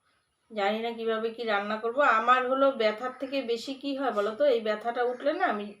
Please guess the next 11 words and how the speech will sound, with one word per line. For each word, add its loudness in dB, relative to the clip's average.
মানে, -6
এরকম -6
তাকালে -2
আমার 0
বমির -4
ভাব -6
আসে। -6
এটা -2
হলো -2
আমার -2
মেন, -6